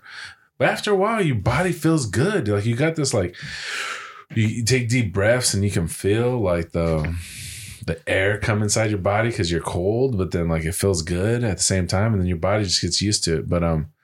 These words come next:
no, so I was like, "Okay, backing up." And then, like, sure enough, it popped up and it was a sea lion.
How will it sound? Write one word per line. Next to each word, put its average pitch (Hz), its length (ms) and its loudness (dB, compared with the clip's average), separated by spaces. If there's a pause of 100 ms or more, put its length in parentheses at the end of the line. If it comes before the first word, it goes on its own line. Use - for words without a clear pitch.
(460)
no, 131 200 2
so 101 160 0
I 98 40 6
was 95 100 2
like, 87 100 -2
"Okay, 87 320 0
backing 85 320 0
up." 80 280 0
And 87 180 -2
then, 95 220 2
like, 78 300 0 (600)
sure 95 220 0
enough, 87 280 0
it 80 140 -2
popped 85 340 -2
up 82 200 0
and 82 100 0
it 82 40 2
was 78 120 0
a 71 60 0
sea 82 240 2
lion. 73 480 -2